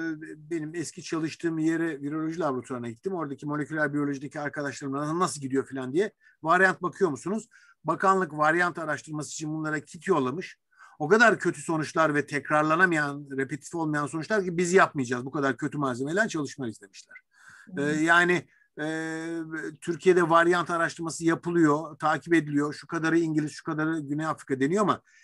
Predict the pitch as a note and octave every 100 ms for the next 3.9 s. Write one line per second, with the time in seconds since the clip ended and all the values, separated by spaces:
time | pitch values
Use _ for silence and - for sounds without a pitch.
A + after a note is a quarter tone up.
0 | _ E3 F3+ - G3+ F#3+ E3 C3+ A#2+ B2+
1 | - A#2 - F#3+ G3+ F#3 E3 D3 C#3+ C3+
2 | C3+ C3+ C3+ B2+ B2 B2 C#3+ C#3 B2+ A2+
3 | - F#3 - F#3 E3 C#3 - C#3